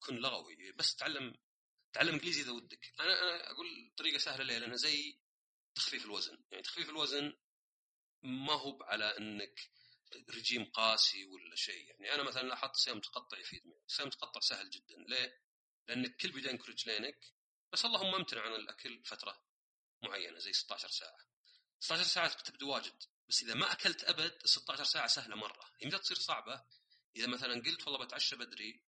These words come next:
بنام، بقوم الصبح، باكل لي بس تفاحة". هاي التفاحة تلعب فيك، لأنها تفرز أنسولين، تجوعك. وهذه من تجربة. أنا قد قعدت ستة عشر وعشرين ساعة ما أكلت، يوم أكلت شيء بسيط ولا كملت الأكل،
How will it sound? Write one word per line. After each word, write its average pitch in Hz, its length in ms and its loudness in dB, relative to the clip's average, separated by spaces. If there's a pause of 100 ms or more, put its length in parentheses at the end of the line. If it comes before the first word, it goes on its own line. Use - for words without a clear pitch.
(100)
بنام، 135 320 0
بقوم 160 220 -2
الصبح، 147 280 2
باكل 135 220 -4
لي 123 60 -4
بس 131 160 2
تفاحة". - 520 -6 (280)
هاي 196 60 6
التفاحة - 260 0
تلعب 135 220 -2
فيك، - 320 -12 (320)
لأنها 117 480 -4 (160)
تفرز - 240 -6
أنسولين، 107 440 -4
تجوعك. 92 420 -10 (200)
وهذه 135 140 0
من 120 60 -4
تجربة. - 400 -6
أنا 113 260 -4 (500)
قد - 180 -6
قعدت 123 220 2
ستة - 260 2
عشر 107 200 0
وعشرين 110 220 0
ساعة 107 260 2
ما 110 120 -2
أكلت، 139 400 -2
يوم 113 100 -6
أكلت 120 200 -2
شيء 120 160 0
بسيط 117 320 0 (380)
ولا 123 300 2
كملت 127 460 -4
الأكل، 101 420 -8